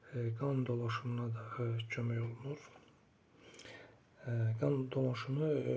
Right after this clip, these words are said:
önəmlidir saç diblərində əsasda. E, normal bəslənməsək tökülə də bilir. Yəni uzanmaya da bilir. Buna görə də, e, normal bəslənmək önəmlidir. Bəli,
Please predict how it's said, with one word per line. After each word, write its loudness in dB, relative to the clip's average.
önəmlidir 4
saç 0
diblərində 2
əsasda. -4
E, 0
normal 0
bəslənməsək -4
tökülə 4
də 2
bilir. -4
Yəni -2
uzanmaya 2
da 0
bilir. -4
Buna 0
görə 2
də, -2
e, 0
normal -2
bəslənmək -2
önəmlidir. 0
Bəli, 0